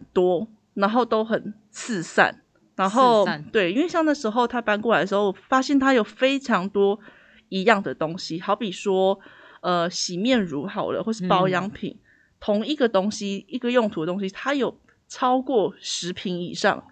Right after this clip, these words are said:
Speaker 2: 哇。
Speaker 1: 对，但是你会发现说，诶，这么多，然后里面有很多，大概有三分之一到一半，我不，我不确定有没有到一半啦，但至少三分之一是过期的。
Speaker 2: 哇。
Speaker 1: 然后就想说很可惜，很浪费，
Speaker 2: 对啊，
Speaker 1: 就想说，
Speaker 2: 对，
Speaker 1: 诶，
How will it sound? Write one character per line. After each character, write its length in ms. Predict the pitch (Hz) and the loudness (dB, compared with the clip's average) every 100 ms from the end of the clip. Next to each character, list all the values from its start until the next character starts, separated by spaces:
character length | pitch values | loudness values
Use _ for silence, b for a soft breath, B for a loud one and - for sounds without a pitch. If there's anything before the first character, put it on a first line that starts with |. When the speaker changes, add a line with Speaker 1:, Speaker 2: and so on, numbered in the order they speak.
| - | -4
Speaker 2:
哇。 240 | 277 202 180 160 160 B B B - | -2 -2 -4 -8 -8 B B B 0
Speaker 1:
对， 300 | 214 - - | 2 2 2
但 120 | 330 | 2
是 100 | 381 | 6
你 100 | 285 | 6
会 120 | 269 | 6
发 180 | 330 269 | 6 2
现 180 | 302 294 | 2 0
说， 220 | 262 277 | 0 0
诶， 180 | 277 330 B 294 B B B - | 0 -2 B -20 B B B 2
这 140 | 392 | 4
么 180 | 285 240 | 6 4
多， 380 | 214 254 220 226 | 2 4 6 6
然 100 | 226 | 4
后 300 | 247 294 277 - | 4 2 2 -2
里 140 | 202 | 0
面 140 | 269 | 4
有 60 | 320 | 2
很 220 | 233 196 156 | 2 -2 0
多， 280 | 220 208 | 4 4
大 220 | 220 233 220 | 4 2 0
概 360 | 240 220 202 - | 4 2 2 -2
有 140 | 170 | -4
三 240 | 170 226 214 | -2 0 0
分 160 | 214 | -2
之 300 | 208 185 185 - | -6 -8 -8 -8
一 360 | 196 196 202 226 _ | -8 -6 -8 -10 _
到 160 | 240 - | -6 -4
一 80 | |
半， 240 | 190 214 202 | -4 -4 -4
我 100 | 160 | -6
不， 80 | 170 175 | -10 -6
我 60 | 185 | -4
不 80 | 220 | 0
确 120 | 359 | 2
定 80 | 311 | 2
有 40 | |
没 60 | 208 | 2
有 60 | |
到 120 | 226 | 2
一 80 | 202 | 0
半 220 | - 214 | 2 0
啦， 120 | 165 - | 0 0
但 140 | 254 | 0
至 80 | 330 | 0
少 160 | 226 170 | -2 0
三 240 | 196 190 | 0 0
分 260 | 190 - 196 | -2 -2 -6
之 140 | 190 | -6
一 60 | 190 | -6
是 140 | 202 | -6
过 260 | - 196 - | -4 -4 -4
期 320 | - - - | -8 -10 -12
的。 160 | - - | -14 -8
Speaker 2:
哇。 580 | 339 - - - 330 202 B B B | -6 -4 -2 6 6 6 B B B
Speaker 1:
然 100 | 254 | 2
后 60 | 302 | 4
就 100 | 415 | 6
想 120 | 339 | 6
说 80 | 302 | 4
很 160 | 349 269 | 6 4
可 220 | 320 226 | 6 4
惜， 180 | 202 233 | 2 -2
很 160 | 208 208 | 0 0
浪 100 | 240 | 4
费， 80 | |
Speaker 2:
对 300 | 381 370 349 | 4 6 6
啊， 60 | 330 | 6
Speaker 1:
就 60 | 320 | 6
想 160 | 285 | 4
说， 120 | 285 285 | 4 4
Speaker 2:
对， 80 | |
Speaker 1:
诶， 160 | 226 202 | 4 0